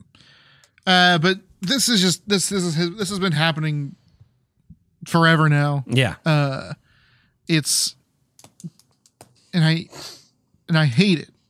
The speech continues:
Speaker 1: Uh, people that aren't fan, people that don't read comic books upset about, uh,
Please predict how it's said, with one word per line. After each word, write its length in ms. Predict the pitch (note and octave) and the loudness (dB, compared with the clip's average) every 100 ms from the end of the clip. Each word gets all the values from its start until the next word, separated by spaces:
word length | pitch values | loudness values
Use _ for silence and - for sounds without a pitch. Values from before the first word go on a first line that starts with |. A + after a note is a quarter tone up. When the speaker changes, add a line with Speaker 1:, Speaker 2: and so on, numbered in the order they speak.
| _ _ _ _ - | _ _ _ _ -2
Speaker 1:
Uh, 380 | D#3 D3 C#3 - - - - | 0 0 -4 -10 -16 -18 -2
people 300 | G#3 G3+ G3 | 0 4 4
that 100 | F3 | 4
aren't 180 | F#3+ | 0
fan, 300 | D#3+ F#3 F#3 | 0 2 2
people 240 | F3+ G#3 G#3+ | 2 2 2
that 140 | E3 | 2
don't 200 | D#3+ F3 | 2 2
read 180 | E3 E3 | 2 0
comic 320 | - D#3+ E3 | 0 0 2
books 320 | D#3 E3 - - | 2 0 -2 0
upset 540 | E3 - - D3+ D#3 - _ - - _ _ _ _ | 0 0 0 2 0 -4 _ -20 -20 _ _ _ _
about, 440 | D#3 D3 C#3+ C#3 - _ _ _ _ _ _ | 0 2 0 -2 -8 _ _ _ _ _ _
uh, 300 | D#3+ D3+ - | -2 -2 -4